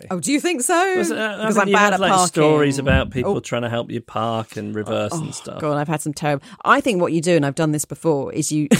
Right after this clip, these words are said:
Speaker 1: <laughs> you get them to do it. You say, "Look, do you wanna get in the car and do it for me?" And I've done that before.
Speaker 2: Yeah, but
Speaker 1: She
Speaker 2: y-
Speaker 1: did bust my wheel, which cost me eighty pounds to replace, but I did get out of the spot that I was stuck in.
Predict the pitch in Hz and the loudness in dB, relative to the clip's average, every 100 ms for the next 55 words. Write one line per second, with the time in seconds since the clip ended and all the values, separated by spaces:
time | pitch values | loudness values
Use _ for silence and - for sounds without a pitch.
0 | - - _ _ - 165 139 165 160 156 | 0 -10 _ _ -10 -6 -4 -2 0 -2
1 | - - 143 139 - - 165 165 160 175 | -4 -4 -2 -4 -6 -2 2 4 2 2
2 | 175 170 160 170 202 170 165 165 - 180 | 2 2 0 0 2 2 4 0 0 0
3 | 175 147 143 143 _ _ _ _ _ _ | 0 -2 -4 -6 _ _ _ _ _ _
4 | - 151 147 151 143 - 139 - 151 143 | -10 -6 -2 0 0 -2 -6 -4 -2 -2
5 | 139 - 123 - 208 - 269 240 233 214 | -2 0 2 2 0 2 2 2 2 2
6 | 202 185 175 175 151 151 131 - - 156 | 0 0 2 2 2 2 -2 -6 -6 -2
7 | 160 147 - - 143 147 - 143 165 135 | 0 0 0 -2 0 0 -2 -2 0 0
8 | 139 135 - 101 175 175 160 117 143 151 | -2 -4 -4 0 2 2 2 2 2 -2
9 | - 160 - 139 151 - 143 - 139 139 | -2 -2 0 -4 -2 -4 -4 -6 -8 -6
10 | 165 | -8